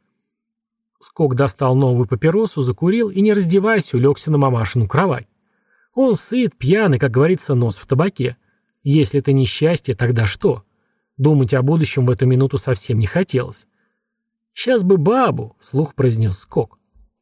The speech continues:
Но и бабы в эту минуту была ему не нужна. Недокуренная папироса вывалилась из полуоткрытого рта и сама собой погасла.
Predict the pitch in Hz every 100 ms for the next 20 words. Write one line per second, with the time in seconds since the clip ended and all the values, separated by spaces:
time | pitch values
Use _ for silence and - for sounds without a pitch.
0 | _ _ _ _ - 196 254 220 208 220
1 | 185 131 127 127 139 143 208 254 160 135
2 | 127 120 117 131 143 214 196 131 - _
3 | _ _ _ _ 139 139 147 - 139 131
4 | 120 - 139 151 113 131 143 139 127 123
5 | - 123 - 139 135 - 139 104 143 -
6 | 254 220 - 123 131 - 135 117 98 160
7 | 175 120 - 123